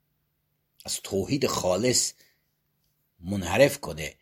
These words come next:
فهذه های ایزن کتب و زَلَالٍ علی تَقْدِیرِ حَقِّیَّتِهَا، اینها همچنین کتب زَلَالن،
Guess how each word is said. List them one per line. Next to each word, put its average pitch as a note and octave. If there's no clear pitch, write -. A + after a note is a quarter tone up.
فهذه G#2+
های B2+
ایزن C3
کتب -
و G2+
زَلَالٍ A#2
علی F#2+
تَقْدِیرِ D#2
حَقِّیَّتِهَا، -
اینها D3
همچنین C3+
کتب C3
زَلَالن، G#2+